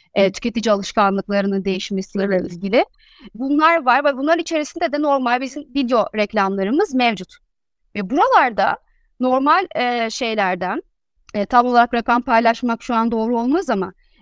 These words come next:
Speaker 1: e, engagement rate'lerinin, C T R'ların çok daha yüksek olduğunu görüyoruz. Normal herhangi bir premium olmayan video platformlarındaki geri dönüşler anlamında.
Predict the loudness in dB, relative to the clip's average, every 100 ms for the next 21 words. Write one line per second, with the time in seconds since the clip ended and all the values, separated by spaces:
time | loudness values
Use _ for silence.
0 | -2 2 2 2 2 2 2 2 2 0
1 | 0 -2 -4 -6 -6 -2 0 0 -2 -2
2 | -2 0 4 4 2 -4 -4 0 0 0
3 | -4 -4 -4 -2 -2 -2 -2 0 2 2
4 | 4 4 4 2 -2 -6 -8 -4 -2 0
5 | -2 -2 0 2 2 0 -2 -6 -4 -4
6 | -2 -2 -2 -4 -2 -2 -4 -8 0 2
7 | 2 0 -2 -2 0 0 -4 -14